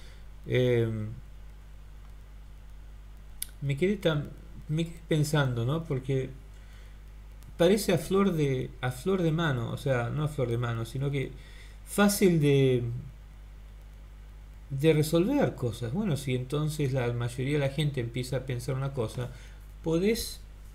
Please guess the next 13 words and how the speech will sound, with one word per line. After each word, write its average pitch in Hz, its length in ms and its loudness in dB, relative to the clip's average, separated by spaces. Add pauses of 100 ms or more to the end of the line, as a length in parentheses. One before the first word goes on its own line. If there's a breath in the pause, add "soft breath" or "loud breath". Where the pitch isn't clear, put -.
(2000)
prescribir 180 720 4 (180)
fácilmente 117 960 -2
algo 110 280 0
tipo, 110 600 -4 (840 loud breath)
hagamos 151 520 6
nuestros 131 360 2
cambios, 120 680 0 (1300)
pero 139 260 8
respetemos 160 920 2 (1300)
nuestra 120 680 0
historia 143 600 6
con 135 240 0
Rusia, 180 580 0